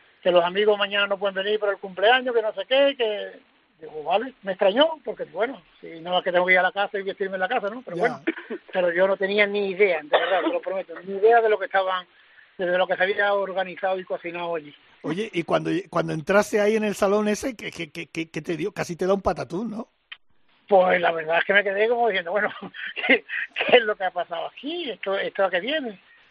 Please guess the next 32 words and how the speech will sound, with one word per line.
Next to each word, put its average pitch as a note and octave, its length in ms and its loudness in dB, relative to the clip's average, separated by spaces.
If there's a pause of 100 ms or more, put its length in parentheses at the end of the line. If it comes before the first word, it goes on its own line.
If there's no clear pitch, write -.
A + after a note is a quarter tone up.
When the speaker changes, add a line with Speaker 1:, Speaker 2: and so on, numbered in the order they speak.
(180)
Speaker 1:
Buah, F#3+ 140 -2 (340)
eh, D#3 320 -6 (100)
buah, E3 200 -2 (120)
y C#3+ 40 -14
te F3+ 100 -4
acuerdas, D#3+ 420 2
estaba F3 320 2
mi F#3 140 -14
nieta G3+ 400 -2
y G3 60 -4
ya F3+ 140 -4
mi F3 120 -10
nieta F3+ 340 -4
y F3 40 -8
mi F#3+ 140 -8
hija, F#3+ 260 -2
¿eh, D#3+ 100 -10
no? G3+ 160 -10 (180)
Speaker 2:
Sí. D3 380 -10
Speaker 1:
Y E3 240 -10
mi D#3 160 -10
nieta D#3+ 380 0
ya, F3 300 2
o E3 80 -8
sea, F3 160 0 (220)
se, E3 300 2
mi E3 240 -10
nieta F#3 280 2
se - 80 6
abalanzó F#3 420 2
hacia F3+ 240 -2
mí, A#3 340 -4